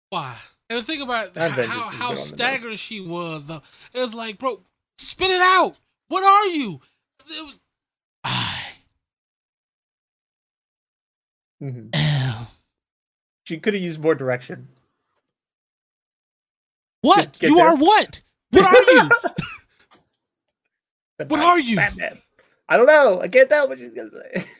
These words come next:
Speaker 2: <laughs>
Speaker 1: Batgirl?
Speaker 2: Um, Mark
Speaker 1: Batwoman?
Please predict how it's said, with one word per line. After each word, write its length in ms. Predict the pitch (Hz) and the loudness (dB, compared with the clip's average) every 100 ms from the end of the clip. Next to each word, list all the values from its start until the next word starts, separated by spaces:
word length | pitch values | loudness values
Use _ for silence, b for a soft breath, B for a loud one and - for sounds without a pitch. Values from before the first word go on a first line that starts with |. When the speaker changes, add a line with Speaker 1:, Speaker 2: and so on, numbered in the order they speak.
| _ | _
Speaker 2:
<laughs> 300 | _ _ _ | _ _ _
Speaker 1:
Batgirl? 760 | 139 196 294 226 277 339 339 349 | -8 -2 -2 -2 -2 0 0 -2
Speaker 2:
Um, 40 | |
Mark 260 | 165 226 - | -2 -2 -4
Speaker 1:
Batwoman? 760 | 240 285 - 220 311 392 415 | -8 -8 -10 -10 -6 -6 -6